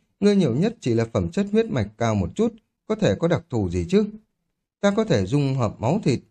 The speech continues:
đúng rồi, các người nói huyết tinh của ta đáng tiền phải không? Thanh niên tà dị nhíu mày suy tư, cuối cùng bỗng nhiên bừng tỉnh,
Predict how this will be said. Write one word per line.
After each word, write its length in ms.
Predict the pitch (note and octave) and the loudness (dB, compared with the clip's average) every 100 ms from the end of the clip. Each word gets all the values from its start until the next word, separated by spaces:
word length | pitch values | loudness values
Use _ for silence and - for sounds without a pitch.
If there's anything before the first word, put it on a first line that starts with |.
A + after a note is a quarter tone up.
| _ - | _ -2
đúng 200 | D3+ G3+ | 0 2
rồi, 200 | B2 E2+ - _ - | 0 -2 -8 _ -2
các 120 | A3 | 0
người 120 | G#3+ | 2
nói 180 | E3 D3+ | 2 2
huyết 160 | F#3+ A#3+ - | 2 0 0
tinh 180 | G3 | 0
của 100 | E3+ | 0
ta 200 | F#2 A#2+ | -2 -2
đáng 240 | A#2 B2 A3+ | 0 0 0
tiền 220 | D#3+ G#2 E2+ | 0 0 -2
phải 100 | E2 | -2
không? 200 | C3+ G#2+ - _ _ _ - | -2 -4 -10 _ _ _ 0
Thanh 160 | G#3 | 2
niên 200 | G3+ G3+ | 4 2
tà 180 | G3 B2 | 0 -2
dị 200 | A2+ B2+ | 0 -2
nhíu 180 | A2+ D3+ | 0 2
mày 260 | A3+ C3+ E2 | 2 0 -2
suy 220 | C3+ B2 | -2 0
tư, 280 | C3+ C#3 C3 _ - | 2 0 -2 _ -2
cuối 120 | A#3 | 0
cùng 240 | A3 D3 | 2 2
bỗng 160 | E3+ A3 | 0 2
nhiên 220 | G3+ G3 | 2 2
bừng 240 | D#3 A2 | 0 -2
tỉnh, 220 | - G#2 | -2 -2